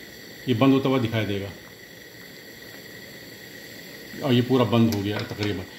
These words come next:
मैं इसको दोबारा दिखाता हूँ आपको, इसको ज़रा सा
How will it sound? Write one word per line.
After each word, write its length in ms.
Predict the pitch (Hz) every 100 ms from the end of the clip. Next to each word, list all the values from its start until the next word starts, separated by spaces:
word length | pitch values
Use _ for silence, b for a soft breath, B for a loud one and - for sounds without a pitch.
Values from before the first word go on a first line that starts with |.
| B 139
मैं 60 |
इसको 140 | 131 147
दोबारा 260 | 139 147 143
दिखाता 300 | 107 - 104
हूँ 80 |
आपको, 220 | 98 - - - - - - - -
इसको 200 | 123 123
ज़रा 140 | 113 117
सा 160 | 107